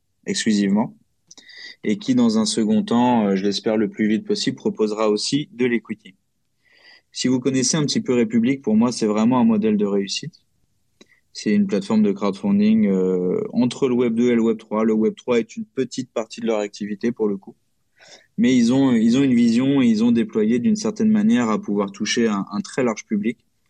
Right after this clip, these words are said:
Ils arrivent à financer beaucoup de projets et ils font à la fois du token et de l'equity. Pour moi, c'est vraiment aujourd'hui, euh, ça fait partie des choses, euh,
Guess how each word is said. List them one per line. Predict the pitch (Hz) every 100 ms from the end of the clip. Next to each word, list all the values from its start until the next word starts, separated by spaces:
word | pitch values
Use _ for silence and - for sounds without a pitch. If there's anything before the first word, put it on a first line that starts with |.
| _ _
Ils | 101
arrivent | 107 104
à | 98
financer | - 107 98 110
beaucoup | 101 110 -
de |
projets | - - 104 127 - _ _ _ _ _ -
et | 117
ils | 117
font | 107 127 139 123
à | 95
la | 107 107
fois | 127
du | 117 110
token | 117 131 127
et | 120
de | 113
l'equity. | 107 113 104 104 101
Pour | 107
moi, | 110 117
c'est | 113 113
vraiment | 107 113 117 113
aujourd'hui, | 107 107 110 117 113
euh, | 101 95 - _ _ _
ça | - 110
fait | 123
partie | 110 107 117
des | 107
choses, | 98 - 113 104
euh, | 98 92